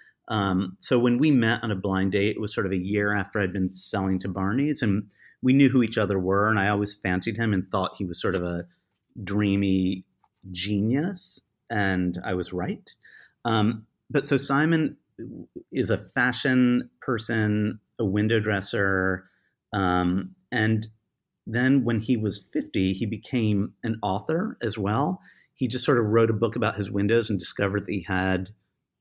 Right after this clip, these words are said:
a true facility for writing, and he's, I think, published his, like,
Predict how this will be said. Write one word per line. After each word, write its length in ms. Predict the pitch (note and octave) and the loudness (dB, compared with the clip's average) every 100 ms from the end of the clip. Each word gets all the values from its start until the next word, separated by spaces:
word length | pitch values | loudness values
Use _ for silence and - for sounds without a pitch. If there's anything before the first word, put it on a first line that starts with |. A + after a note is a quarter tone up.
| _ _ _ - | _ _ _ -12
a 40 | A2 | -12
true 640 | - - C3 A2 G2+ F#2+ | -10 -4 2 4 4 2
facility 540 | F#2+ - G2+ G#2 C3+ | -2 -2 0 2 0
for 200 | C#3 G2+ | -2 -4
writing, 360 | G2 F#2+ G2+ A#2 | 0 2 2 0
and 100 | G2 | 0
he's, 200 | F#2+ - _ - | -2 -4 _ -10
I 40 | |
think, 200 | G#2+ A2 | -6 -6
published 360 | - G2 F#2+ - | -2 0 0 0
his, 160 | F#2+ A2 | -4 0
like, 320 | F2+ F2+ | 0 -2